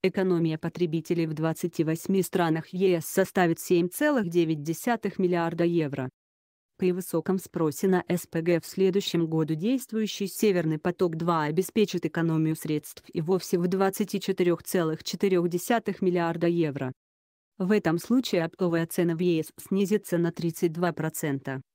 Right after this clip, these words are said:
посчитали в Институте экономики и энергетики при Кёльнском университете.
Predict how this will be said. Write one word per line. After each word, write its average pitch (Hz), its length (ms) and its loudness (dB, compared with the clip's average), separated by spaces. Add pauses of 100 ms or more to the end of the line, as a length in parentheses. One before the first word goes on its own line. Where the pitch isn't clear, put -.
посчитали 196 480 0
в 165 120 -2
Институте 190 800 0
экономики 170 540 0
и 160 80 4
энергетики 160 680 0
при 202 160 0
Кёльнском 156 680 0
университете. 165 880 0